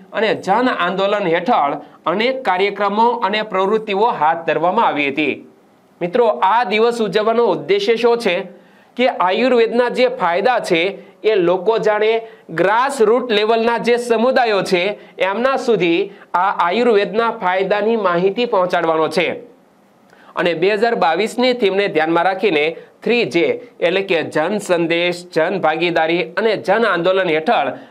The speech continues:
અનેક કાર્યક્રમો અને પ્રવૃત્તિઓ હાથ ધરવામાં આવી હતી. આ ઉજવણીમાં બારમી સપ્ટેમ્બર બે હજાર બાવીસથી ત્રેવીસમી ઓક્ટોબર બે હજાર બાવીસ સુધીના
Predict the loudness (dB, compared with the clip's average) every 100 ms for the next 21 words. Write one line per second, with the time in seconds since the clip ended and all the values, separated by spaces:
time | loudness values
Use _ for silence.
0 | -6 -4 -2 -4 -2 -2 -2 -2 -2 0
1 | -2 -2 -2 -2 0 0 -2 -2 -2 0
2 | 0 0 -2 0 0 0 0 0 0 0
3 | 0 -4 -6 -16 -20 -20 -8 -2 -2 0
4 | 0 0 0 0 0 -2 -8 -20 -4 0
5 | 0 0 -2 -4 -2 -4 -2 -4 -2 -2
6 | -2 -2 0 0 0 0 -2 -4 -4 -6
7 | -8 -20 -20 -2 0 2 0 -4 -2 0
8 | 0 0 0 0 0 0 -2 0 -2 0
9 | -2 0 -2 -2 0 0 0 0 -2